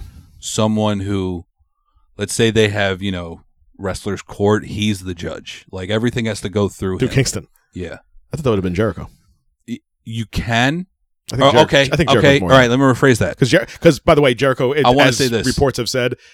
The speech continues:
Speaker 2: he is, like, the calming force <laughs> amongst all the things that's, that's happening now. Go ahead.
Speaker 1: Jericho should be the judge.
Speaker 2: Mm.
Speaker 1: But Kingston should be the executioner.
Speaker 2: <laughs> Like, he puts down the law.
Speaker 1: Okay, yeah. He's the one that should, he's the enforcer.
Speaker 2: Uh-huh.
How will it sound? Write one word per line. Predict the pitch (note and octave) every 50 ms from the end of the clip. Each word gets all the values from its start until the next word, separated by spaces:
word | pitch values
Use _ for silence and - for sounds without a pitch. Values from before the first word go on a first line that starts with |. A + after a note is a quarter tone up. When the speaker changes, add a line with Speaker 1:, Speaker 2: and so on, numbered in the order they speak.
| _ _ _
Speaker 2:
he | - C3+ C3+ B2+ A#2+
is, | B2 B2 G#2+ G2
like, | C3 A#2 G#2 -
the | A#2
calming | - - C3+ B2+ A#2 G#2
force | - - - B2+ G#2+ G2+ - - - - -
<laughs> | C#3 -
amongst | F3+ C#3+ C3 A#2+ - -
all | A#2 A#2 A#2
the | A2+ A2
things | - - A#2 A2+ G2+
that's, | G2 F2+ -
that's | G#2+ F#2 -
happening | - G#2+ F#2+ F2+ F2+ E2+
now. | D#2
Go | -
ahead. | A#2 A#2+ C3+
Speaker 1:
Jericho | D#3 D#3 - E3 D3+
should | C#3+ - - C3
be | A#2 B2
the | A#2 G#2+
judge. | G2 F2+ F2+ F#2 E2+ C#2+ - - - - - _ _ _ _ _ _
Speaker 2:
Mm. | G#2 G2 F2+ E2+ - _ _ _ _ _ _ _ _ _ _ -
Speaker 1:
But | - G2 -
Kingston | - C#3+ C#3 C#3+ C3+ - - B3 A3
should | F#3+ - G#2+ G2+
be | G2+ G#2
the | F#2+ G2+
executioner. | F#2+ F#2+ - - - - F#2 F2 - - A#2+ A#2 - - -
Speaker 2:
<laughs> | - - - - E3 - _ F#3+ - -
Like, | D#3 B2 -
he | - B2+
puts | - - B2 F#2 -
down | - F2 E2 E2
the | E2 D#2+
law. | D#2+ F#2+
Speaker 1:
Okay, | G2+ D#2+ F#2 G#2+ G#2+ G#2+ A2
yeah. | A#2 A2 G#2+ F#2+ F2
He's | - B2 C#3+ D#3+ D3+
the | D#3 F3
one | D#3+ E3 E3
that | D#3+ D3
should, | - - D3 C3+
he's | B2+ A#2 C3 B2+ C3+ C3+
the | B2 D3+ C#3+
enforcer. | C3 - - C#3 C3+ B2 A2+ - - - -
Speaker 2:
Uh-huh. | G2+ F#2+ F2+ E2